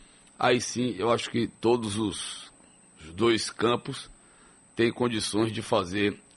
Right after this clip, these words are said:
as suas análises, as suas críticas e as suas reflexões. Por enquanto, eu me reservo ao direito de me preocupar com o meu time, com a organização e com a escalação dele,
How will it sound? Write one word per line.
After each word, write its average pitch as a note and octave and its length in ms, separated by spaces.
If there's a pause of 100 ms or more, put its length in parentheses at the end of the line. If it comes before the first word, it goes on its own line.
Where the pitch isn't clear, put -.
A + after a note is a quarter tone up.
as - 140
suas G#2 180
análises, G2+ 480
as F2+ 80
suas G2+ 280
críticas G#2+ 540
e A2+ 60
as G2 80
suas G#2+ 560 (480)
reflexões. A2+ 840 (580)
Por B2 140
enquanto, B2 320
eu C3 60
me B2 100
reservo A#2 520
ao A#2 40
direito A#2 580 (520)
de G#2+ 80
me A#2 100
preocupar - 480
com A#2+ 120
o - 20
meu A#2+ 160
time, A#2+ 520 (360)
com G#2 120
a G#2+ 60
organização A2 840 (840)
e - 80
com - 140
a A#2+ 40
escalação A2+ 640
dele, G#2 420